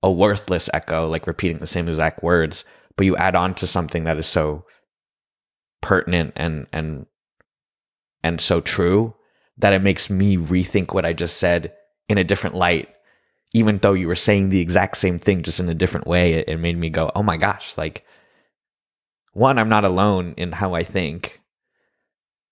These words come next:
but two, it feels really good to be listened to and affirmed. Um, and three,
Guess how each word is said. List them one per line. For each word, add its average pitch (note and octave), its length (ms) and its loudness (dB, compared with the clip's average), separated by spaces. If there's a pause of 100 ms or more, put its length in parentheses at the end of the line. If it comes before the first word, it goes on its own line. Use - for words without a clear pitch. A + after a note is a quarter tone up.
(140)
but F#2 100 -4
two, A2+ 280 2
it F2 100 0
feels G#2+ 260 0
really G2 220 0
good G#2 300 0
to E2+ 240 -4 (340)
be F#2 160 0
listened F#2 380 0
to E2+ 140 0
and D#2+ 120 -4
affirmed. E2+ 680 -2 (680)
Um, D#2+ 580 -2 (1200)
and G2 220 -2
three, G#2 480 4